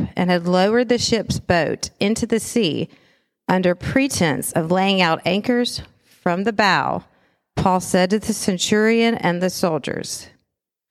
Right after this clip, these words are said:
'Unless the men stay in the ship, you cannot be saved.' Then the soldiers cut away the ropes of the ship's boat and let it go.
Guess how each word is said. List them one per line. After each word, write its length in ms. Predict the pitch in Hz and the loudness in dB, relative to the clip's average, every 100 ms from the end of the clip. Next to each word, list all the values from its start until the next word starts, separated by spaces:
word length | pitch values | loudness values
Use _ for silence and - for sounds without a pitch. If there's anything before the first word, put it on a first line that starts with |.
| - _ | -20 _
'Unless 380 | - 170 214 - | -2 2 2 2
the 100 | 262 | 0
men 400 | 233 226 180 107 | 2 2 2 -2
stay 440 | - - 170 185 | -4 0 2 2
in 100 | 208 | 2
the 60 | 233 | 0
ship, 420 | 226 - 202 - | 0 2 2 0
you 160 | - 185 | -2 -4
cannot 680 | - - 202 196 196 196 - | -2 0 2 2 2 2 2
be 120 | 185 | -2
saved.' 680 | - - - _ - - 143 _ _ - | 0 -2 -2 _ -10 -10 -12 _ _ -4
Then 120 | 185 | -2
the 80 | 180 | -2
soldiers 460 | 170 190 185 165 - | -2 -2 0 -2 -4
cut 200 | - 196 | 0 2
away 220 | 220 226 | 4 4
the 100 | 240 | 4
ropes 280 | 214 208 - | 2 0 0
of 100 | 202 | 0
the 80 | 226 | 0
ship's 340 | - 208 - | 2 0 -2
boat 300 | - 147 - - _ _ _ _ _ | 0 0 0 -8 _ _ _ _ _
and 140 | - 151 | -4 0
let 120 | 143 | 2
it 140 | - | 0
go. 220 | - 147 | 2 0